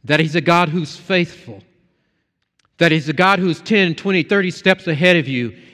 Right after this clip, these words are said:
and He's got you. What, what are these amazing acts, these God movements and moments in your life?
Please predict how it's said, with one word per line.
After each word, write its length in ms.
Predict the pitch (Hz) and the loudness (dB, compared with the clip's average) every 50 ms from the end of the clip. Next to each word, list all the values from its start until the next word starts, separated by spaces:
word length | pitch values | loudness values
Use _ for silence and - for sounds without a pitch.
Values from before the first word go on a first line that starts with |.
| _ _ _ | _ _ _
and 120 | 156 147 | -4 -2
He's 180 | 135 147 131 - | -2 -2 -4 -2
got 360 | - 156 165 156 156 - - | 0 0 0 0 -2 -4 -8
you. 120 | 147 120 104 - - _ _ _ _ _ _ _ _ _ _ _ _ _ _ _ _ _ _ _ _ _ _ _ _ _ _ | -10 -10 -12 -18 -20 _ _ _ _ _ _ _ _ _ _ _ _ _ _ _ _ _ _ _ _ _ _ _ _ _ _
What, 160 | 196 190 151 - - | -12 -12 -12 -4 0
what 120 | 202 214 | 2 2
are 80 | 220 202 | 4 2
these 340 | 190 208 185 160 135 - - | 2 0 0 0 -2 -6 -8
amazing 580 | - 143 147 143 151 165 160 139 147 147 135 135 | -4 -2 0 2 4 2 2 2 0 0 0 2
acts, 260 | 139 135 120 - - | 2 0 0 -4 -6
these 260 | 151 143 135 127 - - _ _ _ _ _ _ _ | -6 -6 -6 -6 -10 -16 _ _ _ _ _ _ _
God 260 | - 160 160 170 165 147 | -2 0 0 2 0 0
movements 600 | 147 160 180 170 143 147 143 123 - - - - | 0 0 0 0 -2 -2 -4 -4 -4 -8 -8 -6
and 80 | 135 | -4
moments 440 | 127 127 147 170 165 160 147 127 - | 0 2 2 4 4 2 0 0 -2
in 80 | 147 135 | 0 0
your 100 | 143 139 | 2 2
life? 480 | 131 131 123 120 110 98 - - - | 2 2 2 0 0 -4 -8 -16 -20